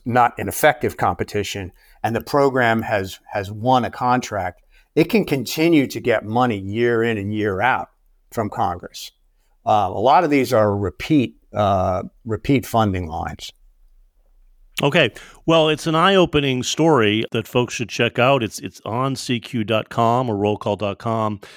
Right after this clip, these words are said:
Speaker 2: It's worth a read because there's a lot of valuable, uh, interesting information in there on, on how this stuff works and how all this money gets funneled <laughs> into these defense bills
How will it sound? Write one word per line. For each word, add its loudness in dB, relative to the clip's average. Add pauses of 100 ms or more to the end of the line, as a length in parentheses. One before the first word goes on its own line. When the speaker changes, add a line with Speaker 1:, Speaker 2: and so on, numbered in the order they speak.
(420)
Speaker 2:
It's -8
worth 4
a 2
read 4
because -6
there's -10
a -6
lot 2
of -2
valuable, 0
uh, -2
interesting -4
information -2
in -4
there -4
on, -8
on -10
how -4
this -8
stuff -4
works -2
and -8
how -2
all -2
this -8
money -6
gets -10
funneled -8
<laughs> -20
into -6
these -6
defense -4
bills -2